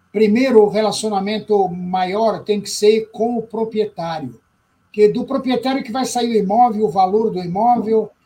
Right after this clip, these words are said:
a, a, a tolerância dele ou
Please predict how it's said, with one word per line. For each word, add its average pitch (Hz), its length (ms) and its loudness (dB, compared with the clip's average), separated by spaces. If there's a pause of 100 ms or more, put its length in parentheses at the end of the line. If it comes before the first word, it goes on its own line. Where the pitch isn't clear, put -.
(220)
a, 202 60 -8
a, 196 580 -2
a 180 40 -4
tolerância 214 720 0
dele 214 680 -2
ou 214 380 -2